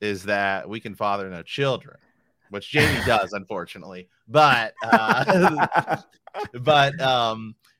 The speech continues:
Speaker 1: you know, it says, "Hey, all it says is we can't father any children." It doesn't say anything about we can't hook up.
Speaker 2: Yeah, I, and, uh, it's also just interesting, at least from the book perspective, that Jaime, uh, constantly talks about Kristen Cole, especially in Feast.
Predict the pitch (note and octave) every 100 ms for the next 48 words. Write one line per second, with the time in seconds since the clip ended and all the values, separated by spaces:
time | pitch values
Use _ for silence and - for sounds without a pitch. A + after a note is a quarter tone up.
0 | - C3 B2 A#2 C3+ A#2 C#3 G2 - G2
1 | E3 C#3+ D3 A#2 G#2 A#2 A2+ A2 G2+ F2+
2 | E2 A2 D#2 A2+ C3+ B2+ C3+ D#3 C3+ A2
3 | G#2 F#2 G2+ - F#2+ F#2+ - E2 - _
4 | _ _ _ _ _ _ _ _ _ -
5 | G2 E2 E2+ G2 A2+ - C3+ B2 A2+ -
6 | _ G#2+ G2 G2 A2+ C3 - A2+ G#2 -
7 | G2 - - F#2+ F2+ F#2 - G2 F2 F#2
8 | - F#2 - F2+ E2+ F2+ E2 F2 F2 -
9 | F#2+ F#2+ F#2 F2+ F2+ F2 F#2 F2 E2 G2+
10 | F#2 - F2+ F2+ - F2 D#2 - F#2+ F#2
11 | F2+ F#2 E2+ - G2 - G2 F2+ E2+ G2+
12 | G#2+ -